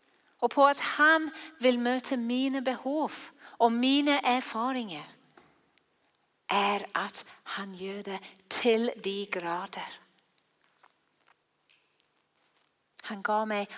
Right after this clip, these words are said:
arbeid nok til å forsørge meg selv, når jeg hadde fokus på det han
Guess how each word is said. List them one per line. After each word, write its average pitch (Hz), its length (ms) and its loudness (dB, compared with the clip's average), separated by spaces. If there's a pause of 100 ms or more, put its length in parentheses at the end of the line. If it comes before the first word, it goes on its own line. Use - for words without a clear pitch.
(180)
arbeid 208 520 -4
nok - 280 -10 (400)
til 202 220 -6
å - 100 -10
forsørge 208 400 -12
meg 190 120 -14
selv, - 240 -12 (1000)
når 185 160 -4
jeg 170 160 -6
hadde 180 240 -12
fokus - 420 -12
på 190 140 -14
det 175 220 -10
han 165 180 -8